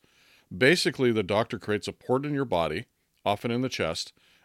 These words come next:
and threads a catheter up into the jugular vein for easily infusing medications. It's a pretty common procedure, but it was also a common source of hospital-acquired infections, which of course are extremely dangerous and costly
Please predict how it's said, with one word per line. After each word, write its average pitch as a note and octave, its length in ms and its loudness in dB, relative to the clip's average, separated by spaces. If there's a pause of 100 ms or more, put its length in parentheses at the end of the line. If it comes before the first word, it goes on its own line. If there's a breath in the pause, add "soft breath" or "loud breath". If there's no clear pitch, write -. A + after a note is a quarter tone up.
and A2+ 140 0
threads C#3+ 260 0
a D#3 60 -2
catheter A2 580 0
up F#2 180 -4
into F#2 140 -6
the E2+ 140 -6
jugular A2 520 0
vein C#2+ 320 -10
for G#2+ 120 -2
easily A2+ 420 0
infusing F#2 460 -6
medications. D#2+ 680 -8 (420 soft breath)
It's - 160 -6
a A2 60 0
pretty F#3 240 -4
common C3+ 340 0
procedure, A#2 560 -6 (340 soft breath)
but A2 100 2
it A2 220 0
was G#2+ 640 2
also G#2+ 400 0
a F#2 80 -4
common C3+ 340 -4
source E2+ 500 -6 (320 soft breath)
of G#2 180 -4
hospital-acquired G#2 840 -2
infections, - 640 -6 (400 soft breath)
which - 160 -8
of B2+ 80 -6
course B2+ 220 0
are F#2+ 140 -2 (200)
extremely C3 400 -4
dangerous F2+ 500 -4
and B1+ 120 -14
costly E2+ 460 -8